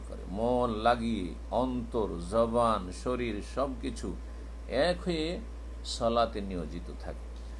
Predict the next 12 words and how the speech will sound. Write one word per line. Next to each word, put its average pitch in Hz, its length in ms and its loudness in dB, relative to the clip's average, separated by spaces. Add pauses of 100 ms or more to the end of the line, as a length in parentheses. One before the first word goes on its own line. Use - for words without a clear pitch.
(180)
ওয়াল্লাযীনা 135 640 2
হুম 156 100 0
আনিল 135 340 0
লাগwi 151 260 2
মুরিদুন, 120 720 2
আর 120 240 2
যারা 120 280 6
অসার 117 420 4 (140)
কথা 117 300 2
কাজ 147 220 0 (160)
থেকে 92 640 -4
মুখ 120 220 -2